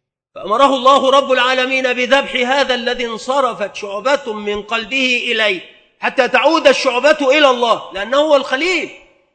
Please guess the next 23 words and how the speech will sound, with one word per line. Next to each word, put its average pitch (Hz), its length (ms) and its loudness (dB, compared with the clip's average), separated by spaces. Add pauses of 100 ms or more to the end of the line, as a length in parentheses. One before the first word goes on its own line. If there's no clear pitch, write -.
(580)
هذا 226 260 0
لا 277 240 6
يجوز 269 280 2
مع 277 200 2
الخلة. 254 540 -2 (1080)
فلما 226 380 2
رجعت 208 420 0 (1120)
وقال 247 400 0
إسماعيل: 208 920 -4 (1300)
"يا 233 280 6
أبت 254 280 4
افعل 208 420 0
ما 196 220 -2
تؤمر"، 165 460 -8 (640)
وهو 214 120 -4
يتودد 226 580 0
إليه، 185 460 -4 (1400)
لم 151 120 -12
يقل 220 340 -4
له: 247 320 0
"افعل 262 260 0
ما 262 180 -2
تؤمر". 220 440 -8